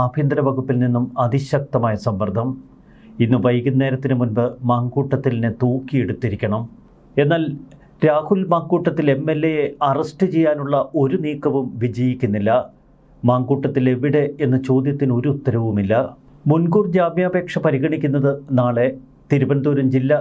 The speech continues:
സെഷൻസ് കോടതിയാണ് രാഹുൽ മാങ്കൂട്ടത്തിൽ എം എൽ എയുടെ മുൻകൂർ ജാമ്യാപേക്ഷ പരിഗണിക്കുന്നത്.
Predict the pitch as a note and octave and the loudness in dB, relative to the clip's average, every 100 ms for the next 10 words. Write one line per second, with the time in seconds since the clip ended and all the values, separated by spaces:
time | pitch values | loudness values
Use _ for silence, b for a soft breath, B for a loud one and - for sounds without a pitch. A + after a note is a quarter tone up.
0 | - D3+ C#3+ - E3 D#3 - D3+ C#3 C#3+ | -2 -2 -2 -2 -6 -4 0 0 0 0
1 | C3 C3 C3+ C3 B B B B B C3+ | 0 0 -2 -4 B B B B B 2
2 | C#3 E3 D#3+ C#3+ C#3+ C#3+ D3+ D#3 D3 C#3 | 2 0 0 2 0 0 0 0 0 0
3 | B2+ C3+ C#3 C3+ C3 B2 B2+ C3 C#3+ C#3+ | 2 2 2 2 0 2 0 2 0 0
4 | C#3+ C#3 B2+ C3 C3+ C3 C3 A#2 B2 A2 | 0 2 2 0 -2 -2 -4 -4 -2 0
5 | G#2+ G#2+ G#2+ A2 A#2+ | -2 -2 -2 0 0